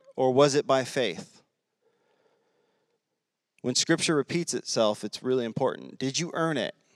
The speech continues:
Was it by works of the law or by the Spirit? And then finally, Paul develops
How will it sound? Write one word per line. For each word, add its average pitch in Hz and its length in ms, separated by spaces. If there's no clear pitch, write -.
Was 135 220
it 135 120
by 143 400
works 139 400
of 147 120
the 151 100
law 127 480
or 120 160
by 123 160
the 113 100
Spirit? 110 480
And 123 100
then 120 100
finally, 143 480
Paul 139 300
develops 131 760